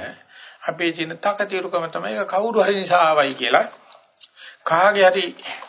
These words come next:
දෙයක් කියලා ඍතු ගුණයක් වෙන්න ඇති, ආහාරයක් වෙන්න ඇති, මේක මේ කර්ම දෝෂයක් කියලා සමහර ගන්න නැත්නම් කවුරු හරි ඇවිල්ලා මාව කුප්පපු නිසායි කියලා මේ ආත්මයක් හදලා ඒ ආත්මෙට හේතු කරනවා.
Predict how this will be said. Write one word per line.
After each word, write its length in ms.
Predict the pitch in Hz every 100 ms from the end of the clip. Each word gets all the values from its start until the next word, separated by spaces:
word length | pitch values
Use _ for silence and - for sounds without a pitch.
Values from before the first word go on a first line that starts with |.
| -
දෙයක් 300 | 175 165 151
කියලා 260 | - 156 175
ඍතු 220 | 165 170
ගුණයක් 300 | 156 101 67
වෙන්න 180 | - -
ඇති, 180 | 65 -
ආහාරයක් 540 | - 151 160 151 143 -
වෙන්න 240 | 139 127
ඇති, 220 | 117 151 202 - - -
මේක 220 | - 147 139 135 - - 147 135
මේ 200 | 135 131
කර්ම 340 | 135 151 156 147
දෝෂයක් 420 | 143 139 131 -
කියලා 200 | 135 127
සමහර 320 | 127 123 120
ගන්න 180 | 120 135
නැත්නම් 380 | 170 147 180 226 - - -
කවුරු 320 | - 147 143
හරි 120 | 139 131
ඇවිල්ලා 240 | 123 143
මාව 180 | 135 147
කුප්පපු 380 | 151 143 135 123
නිසායි 300 | 123 120 113
කියලා 280 | 123 156 269 - - - _
මේ 180 | - 170 -
ආත්මයක් 480 | 160 160 156 156 151 -
හදලා 280 | 147 180
ඒ 80 | 202
ආත්මෙට 340 | 156 156 170 165
හේතු 260 | 147 -
කරනවා. 280 | - - -